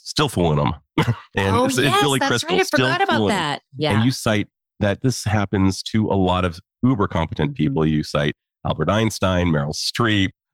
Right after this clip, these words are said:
Speaker 1: Maya Angelou, who I quote all the time. <laughs> It's like, if the laundry list of incredibly, authentically awesome human beings who have experienced this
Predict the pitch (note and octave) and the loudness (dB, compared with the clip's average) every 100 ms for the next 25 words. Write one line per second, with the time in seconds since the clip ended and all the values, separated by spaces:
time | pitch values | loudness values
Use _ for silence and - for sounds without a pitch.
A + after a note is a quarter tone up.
0 | - D#2 D2+ - F#2 G2+ A2+ G#2+ G#2 G2 | -4 -2 -2 0 0 2 2 0 0 2
1 | E2+ D#2+ D#2+ - F2 D#2 C#2+ - - A#2+ | 2 2 0 -2 0 0 -2 -4 -2 -2
2 | - - - - A3+ - G#3 E3+ D3+ C#3 | -2 -12 -16 -4 0 2 2 2 2 0
3 | F#3 E3 - C#3+ B2 C#3 C3+ C#3 D#3 C#3 | -2 0 2 2 0 0 2 2 2 2
4 | A#2 G2+ G#2 - G2+ F#2+ - A2+ - - | 2 2 -2 -4 -2 -2 0 -2 -2 -4
5 | C3 B2 G#2 E2+ D#2+ E2+ _ - G2 - | 0 2 2 2 0 -2 _ -4 -2 2
6 | A#2 G#2+ - F2 E2+ - F#2+ G#2+ - F2+ | 0 0 0 0 0 -2 -2 -2 0 2
7 | F2+ E2+ F2+ F2+ E2 - E2 D#2 D#2 - | 2 2 2 2 0 0 0 0 -4 -4
8 | A2 G2+ E2+ D2+ - E2 E2 | -2 0 -2 -4 -4 -4 -4